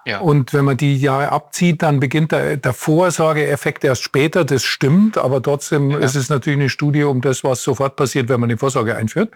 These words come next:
Speaker 2: Aber diese Hoffnung hat sich nicht erfüllt. Das heißt, die Raten an Karzinom-Inzidenz und Mortalität waren mehr oder minder dieselben.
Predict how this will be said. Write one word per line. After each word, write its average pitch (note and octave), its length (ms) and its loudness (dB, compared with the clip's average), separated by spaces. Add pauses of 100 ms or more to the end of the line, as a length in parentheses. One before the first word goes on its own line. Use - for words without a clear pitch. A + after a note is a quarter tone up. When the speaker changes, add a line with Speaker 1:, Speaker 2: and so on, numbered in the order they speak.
(120)
Speaker 2:
Aber D3+ 240 0
diese F3 300 2
Hoffnung E3+ 320 0
hat D3+ 140 0
sich - 260 -6
nicht E3 200 2
erfüllt. B2+ 460 0
Das C3 180 -2
heißt, C#3+ 520 -4 (220)
die D3 120 2
Raten E3+ 760 0 (100)
an D3 480 0
Karzinom-Inzidenz F3 1600 0
und D#3+ 340 0
Mortalität D#3 720 0
waren D3 320 2
mehr E3 240 2
oder D#3 180 2
minder D3+ 320 0
dieselben. B2 720 -4